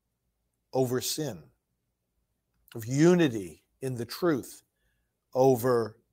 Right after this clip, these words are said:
division. Lord, do not let doubts linger in our minds, but increase our faith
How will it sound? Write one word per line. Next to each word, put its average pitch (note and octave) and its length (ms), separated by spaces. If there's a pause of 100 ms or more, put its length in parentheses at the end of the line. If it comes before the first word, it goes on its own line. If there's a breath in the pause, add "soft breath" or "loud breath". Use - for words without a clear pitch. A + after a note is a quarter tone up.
division. G#2+ 500 (1600)
Lord, C#3+ 520 (100)
do D#3 140
not C#3+ 200
let C3 220
doubts B2 720
linger B2+ 460
in A#2+ 80
our A2+ 160
minds, - 720 (1200)
but D3+ 140
increase F3 960 (840)
our D#3 240
faith - 760